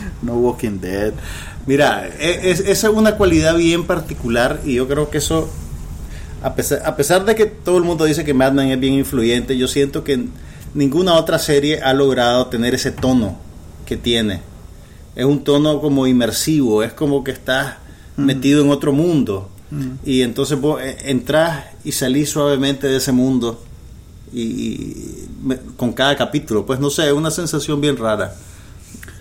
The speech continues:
Speaker 1: Ok, eh, dos capítulos, faltan cinco para el final de los finales. Ya no hay más, ya no hay más Don. El pobre,
Speaker 2: What?
Speaker 1: eh,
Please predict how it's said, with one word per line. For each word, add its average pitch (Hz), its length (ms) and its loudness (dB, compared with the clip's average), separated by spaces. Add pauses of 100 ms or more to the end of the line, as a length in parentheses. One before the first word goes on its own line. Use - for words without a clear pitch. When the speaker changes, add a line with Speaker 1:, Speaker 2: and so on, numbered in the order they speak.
(380)
Speaker 1:
Ok, - 240 -6
eh, 123 920 0
dos 139 160 -2
capítulos, 160 580 -2 (180)
faltan 127 460 -2
cinco 143 460 -2
para 113 180 -2
el 117 120 -4
final 120 480 -2
de 131 80 -2
los 127 160 -2
finales. 131 840 -4
Ya 110 160 -4
no 120 140 -2
hay 120 80 0
más, 113 500 -2
ya 113 160 -6
no 113 80 -2
hay 120 80 -2
más 120 200 -2
Don. 147 340 -2 (500)
El 113 160 -6
pobre, 165 760 0
Speaker 2:
What? 127 140 -2
Speaker 1:
eh, 107 460 -4